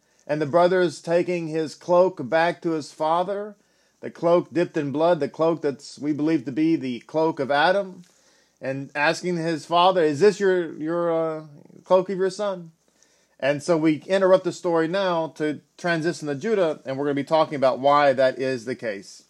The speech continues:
So it says here in verse one of chapter thirty-eight, "It was at that time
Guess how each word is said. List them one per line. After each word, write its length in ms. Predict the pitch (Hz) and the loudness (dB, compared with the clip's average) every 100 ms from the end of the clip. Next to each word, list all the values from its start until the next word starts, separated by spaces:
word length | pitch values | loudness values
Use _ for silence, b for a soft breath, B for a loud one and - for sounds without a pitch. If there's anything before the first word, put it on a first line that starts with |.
| b b b b b b b | b b b b b b b
So 160 | - | 2
it 100 | 190 | 2
says 260 | 190 254 196 | 6 4 6
here 280 | 220 214 208 | 6 6 4
in 240 | 170 165 | 0 -2
verse 500 | 160 220 214 214 - | 2 4 4 0 -10
one 360 | 151 175 180 175 | 0 2 2 0
of 100 | - | 0
chapter 320 | 185 180 185 | 0 2 0
thirty-eight, 560 | 170 143 131 131 135 - _ _ _ _ _ _ - | -2 0 0 -2 -6 -20 _ _ _ _ _ _ -2
"It 160 | 170 | 0
was 480 | 185 202 247 240 170 | 6 8 8 6 2
at 240 | 185 190 190 | 2 2 6
that 260 | 185 180 | 6 4
time 680 | 185 220 190 139 131 151 175 | -2 0 2 0 -4 -10 -14